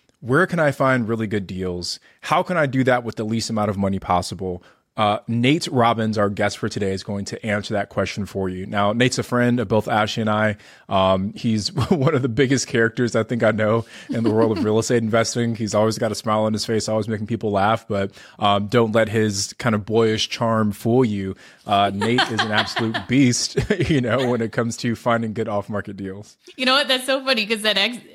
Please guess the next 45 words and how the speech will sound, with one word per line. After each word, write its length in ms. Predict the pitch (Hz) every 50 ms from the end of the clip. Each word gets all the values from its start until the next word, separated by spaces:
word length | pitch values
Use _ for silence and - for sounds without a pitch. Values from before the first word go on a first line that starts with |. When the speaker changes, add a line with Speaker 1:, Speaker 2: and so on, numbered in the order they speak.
| - _ -
Speaker 2:
exactly 640 | 226 226 196 196 208 214 214 240 - - 247 233 226
describes 540 | 190 196 208 - - - 214 202 196 208
him, 200 | - 247 190 175
his 280 | 190 247 233 202 202 190
boyish 560 | 185 196 202 190 190 202 208 254 247 - -
charm. 480 | - - - 285 214 185 190 220 - - - 415
<laughs> 140 | 339 - -
Yes. 720 | 320 285 233 240 233 233 240 214 - - - - 285 247 - 269
And, 260 | 262 262 254 233 254
Speaker 1:
<laughs> 0 |
Speaker 2:
um, 320 | 240 226 220 220 220 226 - _ _ _ _ - - - -
yeah, 200 | 247 247 233 226
so 140 | 233 262 233
we 140 | 226 240 254
bring 320 | 220 254 247 247 285 262
Nate 180 | 208 202 190 196
on 220 | 196 196 202 240
today 420 | - - 196 175 170 180 185 180 -
and 200 | - 214 208 208
we 100 | 226 208
talk 240 | - 285 214 208 240
about 260 | 214 240 247 - -
how 220 | - 208 190 190
he 240 | 208 202 208 226 -
actually 380 | - 165 175 - - 185 190 185
got 180 | 196 180 -
started 360 | - - - 175 170 170 160 180
in 160 | 190 208 208
real 160 | 196 170 160
estate, 400 | 180 - - 170 170 185 190 185
gives 160 | 190 175 175
you 140 | 180 180 175
a 40 | 175
little 220 | 175 180 185 175
background 440 | 175 - 156 147 - - 196 180 175
of 100 | 175 175
that, 200 | 175 185 202 208
and 80 | 190 180
it 40 | 175
was 140 | 170 175
a 40 | 170
very 220 | 175 175 170 170 180
unique 460 | 175 175 190 180 175 175 170 - -
situation, 880 | - - 185 185 - - 185 175 151 147 - - 220 226 247 285 302 - - - - _ -
and 440 | - 202 190 185 180 180 180 180